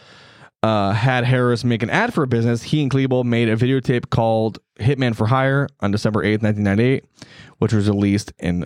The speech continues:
two thousand four. Um, it, it depicts them as part, as, sorry, it depicts them as part of the trench coat mafia, uh, a cliche in s-,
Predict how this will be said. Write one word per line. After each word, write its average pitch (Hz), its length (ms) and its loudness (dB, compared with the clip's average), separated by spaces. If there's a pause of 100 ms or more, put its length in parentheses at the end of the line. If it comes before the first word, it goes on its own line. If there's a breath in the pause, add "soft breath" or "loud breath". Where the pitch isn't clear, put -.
(120)
two - 140 -2
thousand 82 320 -2
four. 104 400 0 (320)
Um, 85 360 -2 (160)
it, 104 300 -2
it 113 80 0
depicts 123 380 0
them 123 180 2
as 104 160 0
part, 90 260 0
as, 101 160 0 (520)
sorry, - 320 -8
it 101 40 -8
depicts 127 280 -2
them 127 120 2
as 104 120 0
part 110 240 0
of 110 160 0
the 101 240 0 (320 loud breath)
trench 170 320 -2
coat 143 240 0
mafia, 104 720 0 (840 loud breath)
uh, 104 440 2
a 113 80 0
cliche 135 720 2
in 120 240 0
s-, - 160 -4